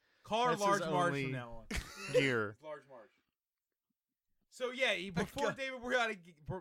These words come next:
Speaker 1: Boreanaz gets into the car,
Speaker 3: God
Speaker 1: though,
Speaker 3: damn
Speaker 1: there's
Speaker 3: it.
Speaker 1: this moment where he, like, kinda looks off into the distance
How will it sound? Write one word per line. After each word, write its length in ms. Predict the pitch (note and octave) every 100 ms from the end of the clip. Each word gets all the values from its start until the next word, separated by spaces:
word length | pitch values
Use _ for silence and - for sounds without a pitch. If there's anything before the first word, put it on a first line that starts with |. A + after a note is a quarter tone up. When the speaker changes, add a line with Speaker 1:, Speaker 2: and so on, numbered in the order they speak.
| -
Speaker 1:
Boreanaz 420 | F3+ F3+ E3 D#3+
gets 200 | G3 G3
into 100 | G#3+
the 60 | E3+
car, 300 | - D3 D3+
Speaker 3:
God 80 | E3+
Speaker 1:
though, 100 | G3
Speaker 3:
damn 80 | F#3+
Speaker 1:
there's 180 | F#3+ F#3+
Speaker 3:
it. 80 | E3+
Speaker 1:
this 160 | -
moment 340 | D#3+ D#3+ E3+ D#3
where 120 | E3
he, 100 | D#3+
like, 240 | D3 C3+
kinda 140 | D#3 D3
looks 280 | C#3+ D3 F3
off 220 | D#3+ D3+
into 140 | D#3+
the 100 | C#3+
distance 640 | B2 C#3 C#3+ F3+ F#3 E3+